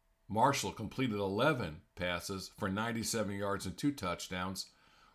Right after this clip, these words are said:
rushing for ninety-nine yards and a third touchdown.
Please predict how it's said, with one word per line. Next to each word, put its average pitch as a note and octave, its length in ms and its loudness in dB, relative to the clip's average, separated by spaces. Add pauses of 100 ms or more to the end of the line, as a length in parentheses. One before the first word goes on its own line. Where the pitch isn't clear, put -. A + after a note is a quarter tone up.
rushing A#2 380 0
for G2+ 160 -4
ninety-nine A2+ 720 0
yards A2+ 480 0 (600)
and G#2+ 140 0
a G#2 60 4
third C#3+ 400 4
touchdown. A1+ 560 -6